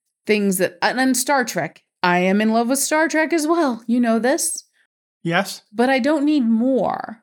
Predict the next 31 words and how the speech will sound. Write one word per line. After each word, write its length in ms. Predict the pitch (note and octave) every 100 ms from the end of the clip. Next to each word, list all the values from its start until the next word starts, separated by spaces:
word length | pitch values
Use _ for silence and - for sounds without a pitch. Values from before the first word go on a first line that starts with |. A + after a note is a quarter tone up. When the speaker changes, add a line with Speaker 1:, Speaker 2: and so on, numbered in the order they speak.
| _
Speaker 1:
I 80 | G#3+
don't 160 | D4
need 160 | D4 C4+
all 320 | C4 C#4 C#4
the 100 | A3+
branches. 800 | F#3 G3+ E3+ E3+ - D#3+ F#3+ A3 -
I 60 |
don't 160 | A#3 -
need 180 | B3+ A#3+
all 240 | A#3+ B3+
the 140 | A#3 -
extra. 520 | F#3+ - - D#3+ G3
I 160 | - F#3
will 200 | G#3 A3
watch 380 | A3+ C#4 - -
them. 240 | D#3+ C#4 G#4+ F#4 A4
<laughs> 320 | - _ _
Don't 160 | - D#3
get 140 | F3+
me 100 | F3+
wrong. 480 | A3+ C#4+ F3 G#3+ B3+ - _ _ _ _ _ _ _ _ -
I 80 | A3
don't 160 | C4+
understand 520 | B3+ A#3+ A#3 - A#3+ A3
this 260 | G3+ - - -
being 320 | G#3 B3 A3+ A#3
unsatisfied 920 | A#3 A#3 A3+ A3 A#3 A3+ - G3 F#3
all 160 | F3 F3
of 100 | F3
a 60 |
sudden 560 | F3+ D#3+ D3+ E3+ A#3